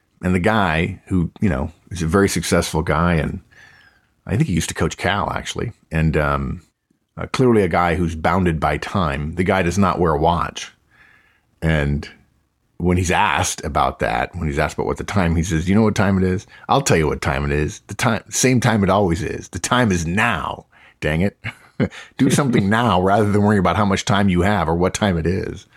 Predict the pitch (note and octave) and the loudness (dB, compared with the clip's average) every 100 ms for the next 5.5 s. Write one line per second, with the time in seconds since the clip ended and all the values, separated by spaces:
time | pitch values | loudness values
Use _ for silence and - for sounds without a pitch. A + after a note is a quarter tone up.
0 | - - - _ _ _ - B2 D3 - | -20 -20 -20 _ _ _ 0 2 2 0
1 | - C#3 D#3 B2+ B2 C3+ - - _ _ | 0 2 4 4 2 0 -4 -8 _ _
2 | _ _ - F2 A2+ B2+ _ - C#3 C#3 | _ _ -2 0 0 -6 _ -2 0 2
3 | F#2+ D#2 G2+ B2 - _ _ _ _ _ | 2 2 2 -2 -10 _ _ _ _ _
4 | - D2+ - E2+ - G#2 F2 - F2+ D#2 | -8 -4 -2 -2 0 2 0 0 -2 -2
5 | D#2+ - D#2+ D#2 D#2+ | -4 0 0 0 -4